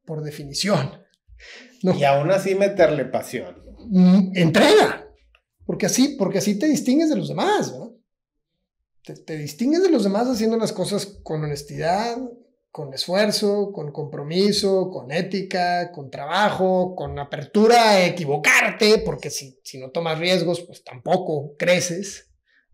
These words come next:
Speaker 1: ¿no? Eso sí es de cada quien. Pero, <laughs> pero todo lo demás, pues el mundo ahí va conspirando y vas tomando las mejores decisiones que puedes en el momento que puedes y para adelante, ¿no? Ahora, ya que la tienes,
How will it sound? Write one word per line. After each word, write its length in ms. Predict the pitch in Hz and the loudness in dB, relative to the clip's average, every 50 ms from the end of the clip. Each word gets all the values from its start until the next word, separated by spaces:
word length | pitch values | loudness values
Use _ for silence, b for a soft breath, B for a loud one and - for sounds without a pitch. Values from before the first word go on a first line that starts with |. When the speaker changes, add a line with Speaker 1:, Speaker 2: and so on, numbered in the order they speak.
| - 190 | -10 -8
Speaker 1:
¿no? 260 | 202 294 - - - b b b b b b b b b b b b b b b | -8 -8 -8 -10 -20 b b b b b b b b b b b b b b b
Eso 260 | - 233 220 - 302 247 | -8 -4 -2 -2 0 0
sí 160 | - 269 277 | 2 2 4
es 120 | 285 254 | 4 4
de 100 | 285 - | 2 2
cada 220 | - 277 254 247 247 | 2 2 2 2 2
quien. 380 | 254 247 220 165 - - - - _ _ _ _ _ _ _ _ - - - _ _ _ _ _ _ _ _ _ - | 0 0 0 0 -2 -10 -16 -20 _ _ _ _ _ _ _ _ -20 -20 -20 _ _ _ _ _ _ _ _ _ -2
Pero, 180 | - 185 180 165 | 0 4 4 6
<laughs> 680 | 147 202 190 - - - - - - - - - _ | 6 4 4 2 -2 -8 -16 -18 -20 -20 -20 -14 _
pero 240 | - 208 196 196 196 | 0 2 2 2 4
todo 160 | - 240 269 | 6 6 8
lo 120 | 294 277 240 | 8 8 6
demás, 640 | 208 190 180 196 214 254 294 359 - - - - B B B B B B B B _ - | 6 6 4 4 6 6 4 4 2 -2 -8 -10 B B B B B B B B _ -8
pues 160 | - 247 - | -6 0 2
el 100 | 247 233 | 4 6
mundo 300 | 196 196 202 208 220 254 | 6 6 8 8 8 8
ahí 140 | 247 226 233 | 8 8 8
va 160 | 247 247 240 | 8 6 6
conspirando 760 | 247 254 247 240 - - 226 190 175 175 190 208 220 247 247 | 6 4 4 4 4 4 4 4 6 6 6 4 6 8 8
y 60 | 233 | 8
vas 220 | 196 185 180 185 - | 8 6 4 2 2
tomando 320 | 220 208 202 196 202 220 | 2 2 4 4 4 4
las 100 | 214 214 | 4 4
mejores 320 | 196 180 165 147 160 185 196 | 2 2 2 2 2 2 2
decisiones 380 | 208 185 156 180 185 190 185 | 2 2 0 0 0 0 0
que 80 | 202 160 | -2 -2
puedes 260 | 147 170 175 190 165 | 0 0 0 2 2
en 80 | 190 190 | 0 0
el 60 | 180 | 0
momento 280 | 170 156 160 151 175 | 0 -2 -2 -4 -2
que 100 | 180 196 | -4 -4
puedes 360 | 151 151 156 170 196 208 - 185 | -4 -2 -2 0 0 0 -2 -4
y 40 | |
para 180 | - - - - | -8 -10 -12 -14
adelante, 480 | - - 185 185 226 220 - - - 147 | -12 -8 -4 -2 -2 -2 -2 -4 -8 -10
¿no? 160 | 185 262 - - _ _ _ _ _ _ _ - | -10 -14 -14 -16 _ _ _ _ _ _ _ -12
Ahora, 200 | 160 156 156 151 | -6 -4 -2 0
ya 120 | 156 165 | 0 2
que 60 | 165 | 2
la 160 | 247 262 240 | 2 2 4
tienes, 600 | 233 208 185 185 214 330 427 403 - - - - | 4 6 6 8 6 6 2 0 -2 -6 -12 -16